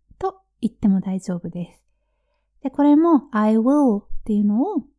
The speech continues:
「I'll」に変えて、「I'll be your nurse today」。「I'll be your nurse today」と言っても大丈夫です。自己紹介が終わった後、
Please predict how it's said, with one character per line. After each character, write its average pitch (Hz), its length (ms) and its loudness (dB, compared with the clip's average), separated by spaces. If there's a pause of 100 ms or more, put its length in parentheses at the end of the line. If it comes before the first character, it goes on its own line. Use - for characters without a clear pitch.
(300)
「I'll」 196 540 -2 (180)
に 202 180 -4
変 190 180 -12
え 196 40 -12
て、 349 380 -8 (420)
「I'll 208 300 0
be 233 240 2
your 202 200 2
nurse 180 400 -4
today」。 208 520 -12 (1400)
「I'll 202 260 0
be 247 320 2
your 214 240 2
nurse 196 440 0
today」 202 460 -12 (2000)
と - 200 -6 (120)
言 214 100 -4
っ - 20 -20
て - 140 -4
も 190 140 0
大 180 180 -6
丈 170 140 -12
夫 185 160 -16
で 185 180 -8
す。 - 240 -20 (1160)
自 - 120 -14
己 - 40 -18
紹 359 360 4
介 214 220 -2
が 180 160 -8
終 196 240 -4
わ - 40 -20
っ - 60 -20
た 214 160 -2
後、 208 460 -6